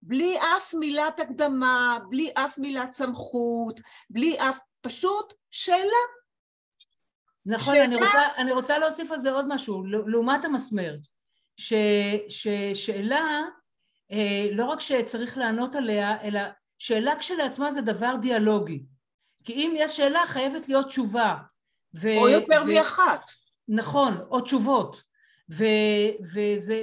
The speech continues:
Speaker 2: מאוד מד-, מדגיש את האופי הדיאלוגי של המשנה, שזה יצירה של, זה יצירה של ריבוי קולות, של מגוון של דעות ומגוון של חכמים, של,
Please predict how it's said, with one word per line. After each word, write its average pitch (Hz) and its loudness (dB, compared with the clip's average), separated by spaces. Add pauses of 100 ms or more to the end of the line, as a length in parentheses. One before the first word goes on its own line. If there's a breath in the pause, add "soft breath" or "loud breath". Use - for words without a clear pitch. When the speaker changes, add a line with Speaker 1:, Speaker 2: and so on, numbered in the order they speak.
Speaker 2:
מאוד 240 -4
מד-, 269 -4
מדגיש 240 -2
את 277 -8
האופי 262 -2
הדיאלוגי 220 0
של 214 -6
המשנה, 196 -6 (360)
שזה 214 -4
יצירה 233 -2
של, 226 -4 (380)
זה 214 -4
יצירה 226 -2
של 294 -6
ריבוי 233 -2
קולות, 240 -2
של 202 -6 (360)
מגוון 247 0 (200)
של 220 -4
דעות 233 0
ומגוון 214 -2
של 269 -8
חכמים, 233 -4
של, 214 -4